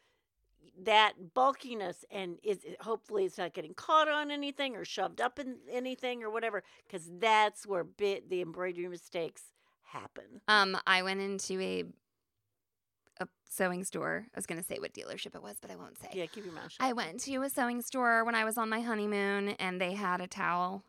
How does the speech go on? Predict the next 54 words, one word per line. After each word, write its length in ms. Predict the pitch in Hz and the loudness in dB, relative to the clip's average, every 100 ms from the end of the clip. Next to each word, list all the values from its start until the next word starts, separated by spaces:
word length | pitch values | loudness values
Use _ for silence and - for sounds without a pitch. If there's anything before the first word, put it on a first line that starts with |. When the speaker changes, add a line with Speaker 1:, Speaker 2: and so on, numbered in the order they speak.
| - | 2
Speaker 2:
going 460 | 202 180 180 190 - _ _ - | 4 6 2 -6 -12 _ _ -8
on 160 | 208 | -2
one 120 | 202 185 | 0 0
of 60 | |
their 120 | 170 | 0
machines, 500 | 170 185 185 165 180 | -2 -4 -4 -2 -4
and 100 | 170 | -4
the 60 | 160 | -4
bulk 240 | 160 156 | -2 -4
was 380 | 170 156 175 - _ _ 185 | -4 -4 -4 -4 _ _ -4
in 60 | 175 | -2
Speaker 1:
Hanging 80 | |
Speaker 2:
the 160 | 160 151 | -2 0
Speaker 1:
off. 180 | 175 165 | 0 2
Speaker 2:
throat. 200 | 180 170 - | 4 2 2
No, 180 | 185 | -2
it 20 | 156 | -2
was 120 | 202 | -4
in 120 | 175 | -4
the 80 | 165 | -2
throat 280 | 202 202 185 | 6 6 6
of 120 | 180 | -2
the 80 | 160 | -2
Speaker 1:
Oh, 20 | |
Speaker 2:
machine, 380 | 170 175 165 160 | 2 2 2 0
and 100 | 160 | -2
I 80 | |
was 120 | 160 160 | -2 -2
Speaker 1:
yeah. 100 | 190 | 0
Speaker 2:
like, 400 | 285 285 220 180 | 0 2 0 -2
"Ugh." 60 | 311 220 | -8 0
No 200 | 208 247 | 6 8
one 100 | 285 | 6
was 140 | 247 | 8
watching 380 | 254 247 240 208 | 10 10 8 4
it, 120 | 175 | 4
and 100 | 208 | 4
I 60 | 202 | 2
was 120 | 196 | 4
like, 160 | 180 202 | 4 2
"It's 180 | 247 | -2
just, 220 | - 196 175 | -2 -2 -2
like, 260 | 147 143 | -6 -8
hanging 400 | - 165 285 392 | -4 0 2 6
out 220 | 403 320 - | 8 8 8
there." 160 | 208 196 | 12 12
Speaker 1:
Well, 160 | 349 311 339 | 12 12 10
it 60 | 311 | 8
just 220 | 339 359 | 4 4
makes 280 | 311 311 262 | 4 4 2
everything 400 | 226 220 226 208 | 0 0 -2 -2
more 120 | 196 | -2
Speaker 2:
<laughs> 120 | 202 | -2
Speaker 1:
difficult. 480 | 220 - 196 156 95 | -2 -2 2 0 0